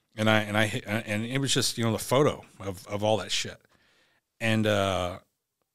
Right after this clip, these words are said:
just darkness, you know, just I've been drinking, I don't know, probably thirty-six hours at that point,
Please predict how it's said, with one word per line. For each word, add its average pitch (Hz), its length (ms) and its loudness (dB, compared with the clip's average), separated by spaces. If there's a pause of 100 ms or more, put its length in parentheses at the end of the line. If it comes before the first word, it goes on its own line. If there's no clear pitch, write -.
just - 280 -2
darkness, - 760 -2
you 110 80 -2
know, 110 100 0
just 101 200 -2
I've 101 100 -4
been 95 140 -6
drinking, 117 600 -2 (200)
I 104 60 -8
don't 101 80 -4
know, 101 100 0
probably 104 460 -2 (500)
thirty-six 123 480 0
hours 104 320 2
at 101 40 0
that 90 140 -4
point, 110 360 0